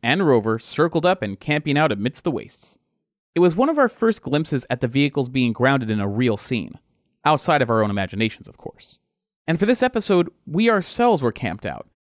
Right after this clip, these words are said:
gathered around a micro recorder going over Max's latest illustrations. It had been a couple of months since we'd last gotten together in person to discuss the vehicles, but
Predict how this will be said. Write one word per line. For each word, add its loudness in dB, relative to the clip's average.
gathered 0
around 2
a 2
micro 0
recorder 2
going -2
over -2
Max's -6
latest -2
illustrations. -10
It -2
had -4
been 0
a 0
couple 0
of 4
months 2
since -6
we'd -6
last 0
gotten -2
together -4
in -8
person -6
to -12
discuss -4
the -12
vehicles, -2
but -6